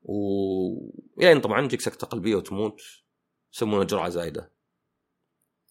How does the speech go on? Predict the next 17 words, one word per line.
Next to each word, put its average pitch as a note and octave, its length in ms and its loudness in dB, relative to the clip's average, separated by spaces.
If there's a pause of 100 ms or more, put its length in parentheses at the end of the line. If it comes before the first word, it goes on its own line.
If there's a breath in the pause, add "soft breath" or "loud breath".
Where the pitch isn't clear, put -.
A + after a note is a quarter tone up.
(520)
فهذا A3 340 8
صار A3 220 6
في F#3 100 0
أشياء D#3+ 240 0
أخرى. - 340 -4
يعني - 260 -6
نقدر D3+ 300 4
نقول D#3 180 4
مثلًا C3 500 2 (840)
شبكات C3 400 0
اجتماعية C#3+ 380 2
الحين، - 380 -6 (520)
يعني F2+ 260 -10
كل G#2+ 280 -6
ما F3 160 4
لها D3 140 2
و-، A#2+ 480 -2